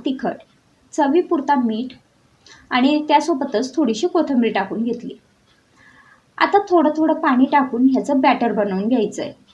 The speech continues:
जसं भजींसाठीचं पीठ असतं, त्या पद्धतीनेच आपल्याला हे बॅटर बनवायचं आहे.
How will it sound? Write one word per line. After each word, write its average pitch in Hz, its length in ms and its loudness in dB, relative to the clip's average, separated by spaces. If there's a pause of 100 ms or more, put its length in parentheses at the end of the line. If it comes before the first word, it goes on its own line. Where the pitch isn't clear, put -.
(560)
जसं 294 300 2
भजींसाठीचं 277 640 2
पीठ 247 260 -6
असतं, 240 300 -6
त्या 302 160 0
पद्धतीनेच 233 600 -4
आपल्याला 208 340 -4
हे 220 160 -4
बॅटर 285 340 -2
बनवायचं 170 520 -8
आहे. - 100 -12